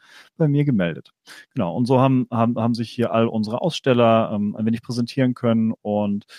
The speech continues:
von denen hatten wir am Ende, äh, tatsächlich einige. Das, ähm, zweihundert, glaub ich, waren's in Summe mit Ausstellern und Sponsoren. Ähm, die ist so eine kleine, so eine kleine Übersicht, äh, von, von all den Marken.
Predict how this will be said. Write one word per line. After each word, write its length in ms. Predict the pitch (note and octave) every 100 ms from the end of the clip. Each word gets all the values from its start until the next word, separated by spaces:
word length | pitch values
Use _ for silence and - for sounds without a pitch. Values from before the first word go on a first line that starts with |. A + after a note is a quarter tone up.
| - _
von 80 |
denen 140 | C3+ D3+
hatten 160 | F#3
wir 80 | D3+
am 80 | C3+
Ende, 480 | C#3+ C#3 C3 B2+ B2+
äh, 80 | A#2+
tatsächlich 640 | B2 - C#3+ - A2 -
einige. 480 | G2+ E3+ E3+ G3+ F#3 -
Das, 240 | G2 -
ähm, 380 | F2+ G#2+ G#2 G#2 _ _ _
zweihundert, 580 | - - G#2+ G2+ C3 D#3+
glaub 140 | - C#3
ich, 120 | C3
waren's 200 | C3+ B2
in 100 | C3+
Summe 380 | B2+ C3+ C3+ C3
mit 260 | A2+ A2
Ausstellern 440 | - A2+ - A#2+ G#2+ -
und 140 | A#2+
Sponsoren. 500 | - A2+ G#2 C3 D#3 - _ _ _ _ _
Ähm, 560 | G#2 G2+ F#2+ G2 G2 G2 G2
die 60 |
ist 340 | G2 - - - _ _ _ _ - _
so 120 | F#2+
eine 80 | F#2+
kleine, 420 | - G2 F#2+ F#2+
so 80 | G2
eine 60 | G2+
kleine 220 | G#2+ A2
Übersicht, 640 | A2+ G#2 G#2 - - -
äh, 320 | G2+ G2 G2 G#2 _ _ - - _ _ _
von, 360 | - G2+ G2
von 180 | - G#2
all 120 | F#2+
den 100 | G2+ G2+
Marken. 560 | G2+ G#2+ E2 G2+ G2+